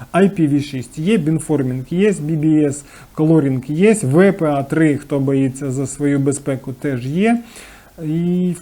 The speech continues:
принципі, мабуть, мабуть, і все. Тому, що я можу вам сюди ще додати? У інших моїх відео ви могли бачити таку таблицю порівняння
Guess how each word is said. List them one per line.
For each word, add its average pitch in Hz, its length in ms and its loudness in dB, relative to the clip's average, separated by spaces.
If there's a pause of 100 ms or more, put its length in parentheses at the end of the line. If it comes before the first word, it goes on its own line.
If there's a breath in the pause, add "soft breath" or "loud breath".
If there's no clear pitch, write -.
принципі, 180 760 -2
мабуть, 147 540 -4
мабуть, 143 560 -4
і 196 80 -2
все. 127 580 -8
Тому, 208 440 4 (140)
що - 240 2
я 185 100 6
можу 139 400 2
вам 139 200 0
сюди 143 340 2
ще 139 180 -6
додати? 135 580 2 (240)
У 247 180 8
інших 170 520 6
моїх 160 360 0
відео 156 400 2
ви 185 180 4
могли 156 340 2
бачити 147 460 0
таку 165 300 -2
таблицю 175 520 0
порівняння 147 840 -2